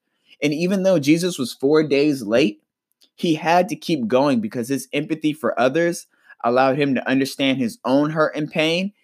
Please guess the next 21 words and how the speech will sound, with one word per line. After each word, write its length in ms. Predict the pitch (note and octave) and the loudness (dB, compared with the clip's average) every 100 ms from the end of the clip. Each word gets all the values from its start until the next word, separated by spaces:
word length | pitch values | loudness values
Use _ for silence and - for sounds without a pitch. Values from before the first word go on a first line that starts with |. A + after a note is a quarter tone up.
| _ _ - | _ _ -2
and 140 | C3 | 0
then 140 | C#3 C#3 | 2 2
continue 520 | C3+ A#2 D3+ D3+ C#3 | -2 -2 -2 2 2
to 100 | A2 | 2
move 220 | G#2+ G#2+ | 2 0
forward. 500 | G#2 A#2+ A#2+ G2 D2+ _ _ _ _ _ _ _ _ _ _ _ _ _ _ _ _ _ _ _ _ _ _ _ _ _ _ _ _ _ _ _ - _ _ _ | -2 0 0 -2 -8 _ _ _ _ _ _ _ _ _ _ _ _ _ _ _ _ _ _ _ _ _ _ _ _ _ _ _ _ _ _ _ -20 _ _ _
Over 220 | F#3 D#4+ | 0 2
time, 520 | A3 E3 C#3+ C#3 C3+ B2 | 0 2 2 4 2 0
throughout 360 | C#3+ C3+ A2+ | 0 2 2
history, 680 | C3+ C3 - B2+ A#2+ A#2+ A#2+ _ _ _ _ _ _ | 0 -2 -2 -2 0 -2 -6 _ _ _ _ _ _
we 200 | B2+ A3+ | -4 -2
have 120 | D4+ | -2
learned 380 | C#3+ C#3+ C#3+ B2+ | 0 0 2 2
more 240 | A#2 C#3 | 4 4
about 240 | E3+ D#3+ D#3 | 2 2 2
ourselves 720 | A#2+ - A#2+ A#2+ C#3 C3+ - | 2 0 0 2 2 -2 -10
and 120 | - A2+ | -10 -4
how 240 | A#2+ A#2+ | 0 2
we 160 | A#2+ A2 | 2 2
are 100 | G2 | 2
wired. 540 | F#2+ G2+ F#2+ D#2+ - | 0 -2 -2 -6 -14